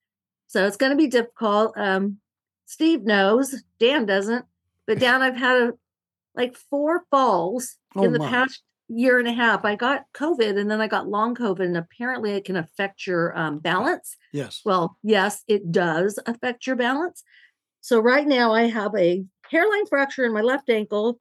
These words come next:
Speaker 1: a broken right ankle, two breaks in my right fibula, and a torn, um, ligament. So I'm just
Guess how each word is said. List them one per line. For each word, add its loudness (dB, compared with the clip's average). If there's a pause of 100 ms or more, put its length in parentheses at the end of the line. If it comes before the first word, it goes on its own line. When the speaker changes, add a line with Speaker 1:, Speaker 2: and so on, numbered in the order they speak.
Speaker 1:
a 2
broken 2
right 2
ankle, 0 (420)
two -4
breaks 2
in -6
my 2
right 2
fibula, 0 (500)
and -2
a -2 (100)
torn, -2
um, 0 (200)
ligament. -2 (600)
So -10
I'm 2
just -2